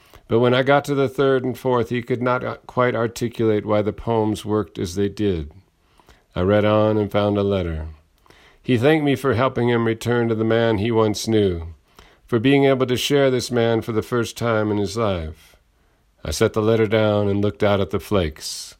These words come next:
They were falling without worry to a dry land, a land I had tried to name in a hundred poems. And Billy had just written a letter that was so much more than understanding.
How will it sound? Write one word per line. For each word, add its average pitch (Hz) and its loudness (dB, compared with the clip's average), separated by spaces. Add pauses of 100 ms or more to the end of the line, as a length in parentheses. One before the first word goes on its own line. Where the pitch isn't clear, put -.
(640)
They 104 2
were 113 4
falling 127 4
without 120 2
worry 113 2
to 110 0
a 107 2
dry 104 2
land, 87 -4 (360)
a 98 -4
land 110 4
I 107 4
had 107 0
tried 107 4
to 107 2
name 104 2
in 101 2
a 98 0
hundred 98 0
poems. 85 -4 (720)
And 110 2
Billy 151 6
had 135 2
just 127 -4
written 123 -2
a 117 2
letter 113 2
that 113 -4
was 113 -6
so 127 -2
much 117 0
more 113 4
than 104 2
understanding. 90 -2